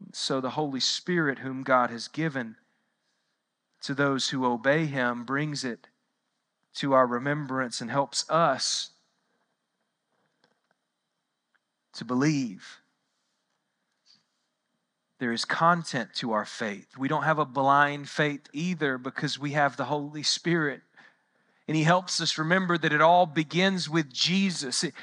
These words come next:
it begins with his life and his death, that, that he died just as the scriptures foretold. And on the third day, he rose again from the dead, just as the scriptures foretold. And,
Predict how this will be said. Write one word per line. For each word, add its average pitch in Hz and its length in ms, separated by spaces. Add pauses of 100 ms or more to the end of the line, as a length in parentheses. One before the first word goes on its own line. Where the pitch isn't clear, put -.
it 170 180
begins 180 460
with 175 140
his 160 200
life 160 680
and 143 100
his 135 220 (160)
death, 180 360
that, 151 140 (160)
that 165 100
he 165 100
died 147 800 (680)
just 196 280
as 190 140
the 170 120
scriptures 196 540
foretold. 190 600
And 160 80
on 160 140
the 156 100
third 202 400
day, 208 240
he 190 140
rose 185 400
again 196 320
from 190 280
the 185 60
dead, 175 520
just 202 260
as 180 240
the 165 80
scriptures 180 460
foretold. 180 640
And, 151 100